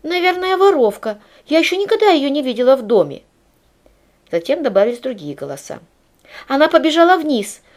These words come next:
В доме наверняка ещё кто-нибудь из той же шайки». «Я не виновата, миссис Мейсон. Эта воровка чуть не сбила меня с ног. Наверное, они охотятся за драгоценностями миледи».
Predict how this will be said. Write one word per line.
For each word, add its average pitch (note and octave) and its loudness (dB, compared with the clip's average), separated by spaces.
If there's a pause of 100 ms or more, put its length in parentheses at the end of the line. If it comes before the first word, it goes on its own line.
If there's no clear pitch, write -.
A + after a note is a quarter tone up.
(140)
В G#3 -14
доме D#4 4
наверняка D#4+ 2
ещё A4+ 4
кто-нибудь D#4 0
из C4+ -6
той C4 4
же - -2
шайки». E3+ -2 (1700)
«Я F4+ 2
не F#4+ 2
виновата, E4+ 4
миссис D4 -6
Мейсон. A#3 -2 (300)
Эта D4+ 2
воровка G#4 4
чуть D#4+ -4
не D#4+ -4
сбила C#4+ 0
меня C#4+ 0
с - -10
ног. C4 2 (400)
Наверное, G4+ 4
они G4 2
охотятся G4 0
за E4+ -6
драгоценностями E4+ -2
миледи». F4 0